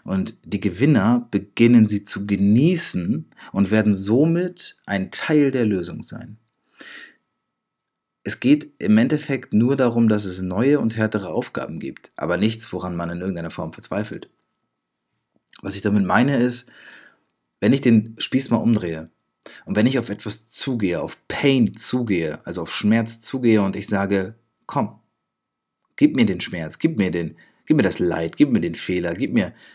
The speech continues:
was auch immer dahinter steckt.“ Und ich gehe damit um, weil ich mich darauf vorbereite, das schon zu tun. Ich glaube, das Mindset verändert sich, deine Gedanken verändern sich. Du wirst begreifen, dass es in Ordnung, nein, nein, dass es sogar gut ist, diesen Fehler, den du jetzt gleich machst, zu machen.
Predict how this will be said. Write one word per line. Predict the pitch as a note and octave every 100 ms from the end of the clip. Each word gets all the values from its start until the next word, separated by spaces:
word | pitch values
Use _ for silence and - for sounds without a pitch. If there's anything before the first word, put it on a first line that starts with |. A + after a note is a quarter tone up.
| _ -
was | G#2
auch | G2 G2+
immer | G2+
dahinter | F2+ F#2+ F#2+ E2+
steckt.“ | - E2+ - _ _ _ _ _ _ _
Und | A2 A2
ich | -
gehe | - B2+
damit | A#2 G2 F2+
um, | - E3 F#2 E2 D#2+
weil | F2+
ich | G2
mich | A2
darauf | A2+ F#2
vorbereite, | - - D#3+ C#3+ G2+ F2+ E2+ -
das | F2+
schon | - F2
zu | -
tun. | E2+ - D2+ D2+ - _ _ _ _
Ich | - -
glaube, | G2+
das | F#2 E2
Mindset | G2+ D#3 E3 - F2+ -
verändert | - - G#2 F#2+ E2
sich, | D2+ D#2+
deine | F2 F2+
Gedanken | G2+ G#2 F3 - G2
verändern | - F#2+ G#2 F2
sich. | E2
Du | F2+
wirst | A2+ A#2+
begreifen, | G#2 - G2 E3 - G2 A#2+ - - -
dass | G2+
es | G2
in | - G2+ G2+
Ordnung, | A#2 F3+ A2 A2 G#2+
nein, | G#2+
nein, | B2+ A#2
dass | F#2+
es | G2
sogar | G2+ F2+ - A#2 A#2+
gut | D#3+ A3 A#3+
ist, | - F#2 - A#2
diesen | A2+ A#2+
Fehler, | C3 D3+ A#2+
den | A2 G2+
du |
jetzt | G#2 D3
gleich | - A2
machst, | A2+ A2 -
zu | -
machen. | G2 G#2+ F#2